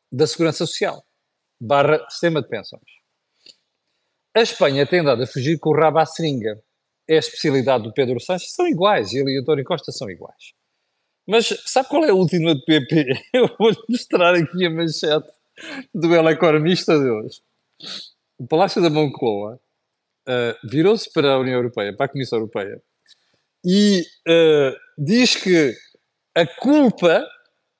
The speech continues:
de poder não cumprir o déficit de dois mil e vinte e quatro é do P P. <laughs> Oh, espera aí. Ah, espera aí.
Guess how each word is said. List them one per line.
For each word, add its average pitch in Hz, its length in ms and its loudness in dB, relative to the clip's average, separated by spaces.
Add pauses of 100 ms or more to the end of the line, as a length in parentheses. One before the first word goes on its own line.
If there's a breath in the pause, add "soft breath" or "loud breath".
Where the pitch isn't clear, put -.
(160)
de 151 360 -4
poder 190 400 2
não 233 240 2
cumprir 208 360 0
o 180 80 0
déficit 175 440 0
de - 0 -
dois 151 200 2
mil 220 200 0
e 196 80 2
vinte 160 220 -4
e 160 60 -2
quatro 139 460 -4 (560)
é 214 140 2
do 226 180 -2
P 277 240 0
P. 233 420 2 (1040)
<laughs> - 0 -
Oh, 185 640 2
espera 190 380 2
aí. 151 220 0 (420 loud breath)
Ah, 151 360 4
espera 147 340 2
aí. 120 180 0